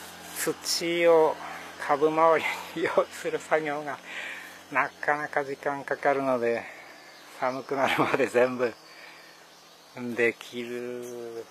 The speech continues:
とも思われなくなってきました。まあ、今日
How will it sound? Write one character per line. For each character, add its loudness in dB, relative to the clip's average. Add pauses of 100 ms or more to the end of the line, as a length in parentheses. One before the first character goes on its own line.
(2000)
と 0
も 0
思 -2
わ 6
れ -2
な -4
く -8
な -2
っ -12 (300)
て -6
き -16
ま -4
し -16
た。 -10 (200)
ま -4
あ、 -2
今 -18
日 0